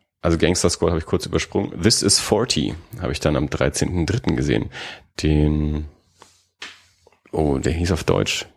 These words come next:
Immer Ärger, nee, der hieß ein bisschen anders. Immer Ärger mit vierzig? War jedenfalls der, der, der neue Film von Judd Apatow, äh, mit Paul Rudd. Äh, so eine, ja, Judd Apatow-Komödie, die ja auch immer gerne ein bisschen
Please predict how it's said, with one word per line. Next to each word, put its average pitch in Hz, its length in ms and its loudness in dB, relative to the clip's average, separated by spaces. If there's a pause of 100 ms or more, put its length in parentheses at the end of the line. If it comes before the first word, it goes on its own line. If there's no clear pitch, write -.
Immer 92 260 -2
Ärger, - 240 -2
nee, - 200 -2 (240)
der 82 140 -4
hieß 95 220 0
ein 92 40 -2
bisschen - 200 2
anders. 80 400 0
Immer 110 240 -2
Ärger 98 200 -2
mit 90 120 -4
vierzig? 151 560 -2 (540)
War 80 80 2
jedenfalls 123 280 2
der, 98 320 4
der, 85 400 -2
der 80 140 -4
neue 87 200 2
Film 95 200 -2
von 87 180 -6
Judd 76 220 -2
Apatow, 117 640 0 (1080)
äh, 85 200 0
mit 85 340 -6
Paul 85 260 0
Rudd. 92 380 2 (1300)
Äh, 85 180 -6
so 85 100 -8
eine, 82 220 -2 (1120)
ja, - 300 -6 (960)
Judd - 180 0
Apatow-Komödie, 76 1300 0
die 76 100 0
ja 76 140 2
auch - 220 -4
immer 78 180 -2
gerne 78 200 0
ein 78 100 -2
bisschen 78 380 -6